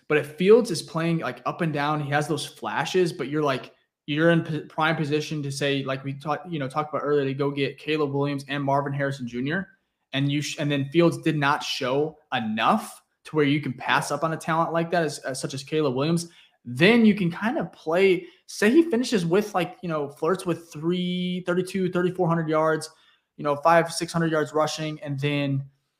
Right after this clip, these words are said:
you know, twenty-something touchdowns and, you know, maybe fifteen picks where it's like, "Ooh, a lot of turnovers there."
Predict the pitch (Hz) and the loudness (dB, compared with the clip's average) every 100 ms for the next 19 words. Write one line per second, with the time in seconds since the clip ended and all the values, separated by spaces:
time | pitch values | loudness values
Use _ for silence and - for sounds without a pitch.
0 | - - _ _ 147 139 135 - 175 170 | -20 -20 _ _ -2 0 -2 0 0 2
1 | 170 151 139 156 - 156 156 151 143 135 | 0 -2 -2 -2 0 0 0 -2 -4 -4
2 | 139 135 131 131 131 147 147 131 170 170 | -2 -2 -4 -6 -10 -10 -8 -4 2 2
3 | 170 143 131 123 208 185 123 120 165 - | 2 -4 -6 -2 2 2 2 0 0 0
4 | 170 165 147 165 165 | 0 0 0 0 0